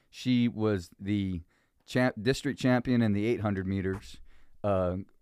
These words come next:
and so she got first in eight hundred. But that race was crazy between her and Alicia Galvez from, uh, from Legacy. It was literally,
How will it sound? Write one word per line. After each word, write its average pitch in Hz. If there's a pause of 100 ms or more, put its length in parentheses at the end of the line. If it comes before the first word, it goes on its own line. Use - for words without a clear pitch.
and 98
so 98
she 113
got 101
first 113
in 101
eight 104
hundred. 92
But 95
that 113
race 107
was 98
crazy 117
between 95
her 113 (320)
and 98
Alicia 98
Galvez 95
from, 92
uh, 85 (360)
from 92
Legacy. 98
It 95
was 92
literally, 101